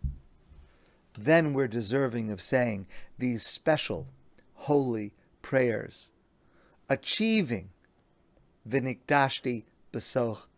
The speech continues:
b'nei Yisrael. That is sup-, what is supposed to be happening to us. And that is what is available to happen to us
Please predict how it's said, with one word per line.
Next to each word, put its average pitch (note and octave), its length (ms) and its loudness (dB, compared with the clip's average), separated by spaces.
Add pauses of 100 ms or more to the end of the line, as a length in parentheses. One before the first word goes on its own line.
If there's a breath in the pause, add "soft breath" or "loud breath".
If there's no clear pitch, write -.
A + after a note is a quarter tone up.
(260)
b'nei G#2 360 -4
Yisrael. F2 460 -10 (540 soft breath)
That C#3+ 340 6
is D#3+ 180 6
sup-, C3 260 0 (100)
what B2 220 2
is A2+ 140 -2
supposed F3+ 680 6
to C#3+ 80 2
be B2 160 2
happening B2+ 540 -2
to - 200 -6
us. - 420 -12 (1600)
And A2+ 180 -6
that C#3 160 4
is B2+ 160 -2
what A#2 160 -2
is G#2 140 -2
available A2 800 8
to - 120 -10
happen F#2+ 380 -10
to - 100 -16
us - 400 -16